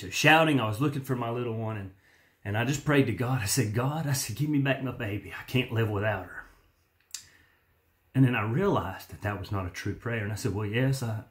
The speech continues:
I could live without her." I said, "But I don't want to." And I said, "God, bring me to my baby."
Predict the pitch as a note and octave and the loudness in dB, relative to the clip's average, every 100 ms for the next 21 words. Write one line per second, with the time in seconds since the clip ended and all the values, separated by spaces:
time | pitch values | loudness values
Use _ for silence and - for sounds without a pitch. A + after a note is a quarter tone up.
0 | _ - - - - F#3 B2+ G#2+ G#2 G2 | _ -10 -8 -4 4 4 6 2 -2 -4
1 | F#2+ - G2+ - A2+ - - G#2+ A#2 C3+ | -10 -14 -14 -14 -12 -8 -6 -4 0 2
2 | C#3 B2 A2 - - - - _ _ - | 2 -4 -8 -12 -18 -20 -20 _ _ -20
3 | - - _ G#2 A2 G#2+ - - - A#2 | -20 -20 _ -4 -2 -2 -4 -8 -8 -6
4 | A#2 A2 - - _ _ _ _ _ _ | -6 -8 -12 -20 _ _ _ _ _ _
5 | - - C3+ D3+ C#3+ C3+ B2 A#2 A2 G#2 | -16 4 6 8 6 4 2 -2 -4 -6
6 | - - - | -10 -16 -20